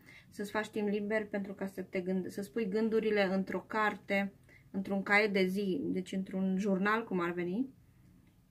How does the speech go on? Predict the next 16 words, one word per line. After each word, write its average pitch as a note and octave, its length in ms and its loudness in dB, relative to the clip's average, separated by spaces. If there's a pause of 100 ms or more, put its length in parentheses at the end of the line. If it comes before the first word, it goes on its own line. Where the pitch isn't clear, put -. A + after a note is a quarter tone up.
(140)
um, F#3 600 -4 (1300)
ca G3+ 120 -2
să G3 160 -4
scrii A3 420 0
un, F#3+ 360 0
o F3+ 120 -2
carte, F3+ 480 -4
da? F3 300 -6 (280)
Sau F3 580 -8 (800)
un, F#2 540 -2 (480)
se - 200 -8
poate F#3 280 -4
și F#3 120 -8
un F3+ 120 -2
ziar, G3+ 460 0
da? F#3 220 -6